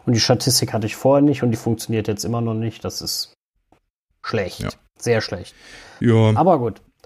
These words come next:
Speaker 1: warten wir's ab. Ähm, auf jeden Fall
Speaker 2: Ja.
Speaker 1: fünfzehn, achtzehn, fünfzehn sieben, fixt W lan Probleme. Ich
Speaker 2: Ja,
Speaker 1: hoffe
Speaker 2: außer diese.
Speaker 1: genau, außer die,
Speaker 2: <laughs>
Speaker 1: aber
Speaker 2: Sorry.
Speaker 1: gut, da können sie nichts für.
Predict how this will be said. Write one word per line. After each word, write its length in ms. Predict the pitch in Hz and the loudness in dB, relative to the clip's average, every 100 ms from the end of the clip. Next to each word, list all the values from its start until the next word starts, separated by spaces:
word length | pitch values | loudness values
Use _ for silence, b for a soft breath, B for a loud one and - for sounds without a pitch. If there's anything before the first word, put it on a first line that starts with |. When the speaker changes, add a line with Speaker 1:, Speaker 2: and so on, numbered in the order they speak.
| b b _ | b b _
Speaker 1:
warten 260 | 147 - | 0 2
wir's 180 | 147 165 | -2 0
ab. 320 | 160 160 - - | 0 -2 -6 -8
Ähm, 380 | 147 139 131 127 - _ - | -2 0 0 -4 -10 _ 2
auf 240 | 156 127 | 2 4
jeden 160 | 165 156 | 2 2
Fall 260 | 156 147 - | 2 0 2
Speaker 2:
Ja. 160 | 160 | 2
Speaker 1:
fünfzehn, 280 | 147 139 151 | 2 0 -2
achtzehn, 380 | 127 - 160 156 | -2 0 2 4
fünfzehn 460 | - 147 131 139 127 | 2 -4 -2 -2 0
sieben, 420 | 131 143 139 123 - _ _ _ - | 0 0 0 -2 -8 _ _ _ -8
fixt 380 | 143 139 - | -6 -4 -4
W 100 | 135 | -2
lan 200 | 135 135 | 0 0
Probleme. 600 | 127 123 123 123 120 120 117 _ _ _ _ _ _ _ _ - 127 - 101 - - | -4 -4 -2 0 0 -2 -6 _ _ _ _ _ _ _ _ -18 -18 -10 -10 -10 -14
Ich 60 | |
Speaker 2:
Ja, 60 | - | -2
Speaker 1:
hoffe 480 | 123 123 123 113 104 - | -2 0 0 0 -2 0
Speaker 2:
außer 320 | 80 76 73 | 2 2 -2
diese. 340 | 73 65 62 - | -2 -4 -6 -6
Speaker 1:
genau, 220 | 127 113 92 202 | -4 -2 2 2
außer 260 | - 151 131 | 2 0 0
die, 140 | 123 | 0
Speaker 2:
<laughs> 60 | 185 | 2
Speaker 1:
aber 140 | 143 | 2
Speaker 2:
Sorry. 140 | 127 117 | 2 0
Speaker 1:
gut, 100 | 123 | 0
da 80 | 120 | 0
können 180 | - 123 | 0 0
sie 120 | 123 | 2
nichts 160 | 123 | 2
für. 180 | 127 127 | 0 -4